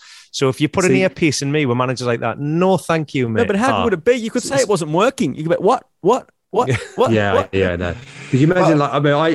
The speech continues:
Speaker 2: you, you only had him as a manager, right? I played with Gary Van Egmont.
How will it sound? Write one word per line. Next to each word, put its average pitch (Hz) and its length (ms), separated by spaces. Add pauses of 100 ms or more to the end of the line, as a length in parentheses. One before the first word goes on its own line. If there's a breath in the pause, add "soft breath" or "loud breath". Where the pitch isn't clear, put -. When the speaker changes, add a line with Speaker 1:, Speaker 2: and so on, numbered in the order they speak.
(100)
Speaker 2:
you, 156 500
you 156 160
only 180 140
had 139 80
him 131 40
as 117 80
a 113 40
manager, 117 420
right? 104 180
I 131 120
played 131 220
with 110 100
Gary 92 280
Van 87 100
Egmont. 87 360